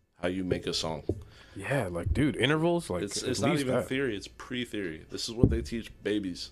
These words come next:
Speaker 1: <laughs> Like, this is what they teach children, uh, learning the piano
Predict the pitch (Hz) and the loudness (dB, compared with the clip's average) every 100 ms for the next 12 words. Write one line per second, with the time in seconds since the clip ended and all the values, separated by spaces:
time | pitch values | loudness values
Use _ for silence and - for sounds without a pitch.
0 | - - 110 - - - - - - - | -12 -4 -4 -4 -12 -18 -20 -20 -20 -20
1 | 95 110 113 104 113 101 - 127 120 113 | -20 -4 -2 0 -2 -2 -2 0 2 0
2 | 110 101 98 - 90 92 87 - 98 107 | 0 0 -4 -6 0 2 2 0 -2 0
3 | 107 104 95 - 98 104 95 87 | 0 -2 -4 -2 0 0 0 -4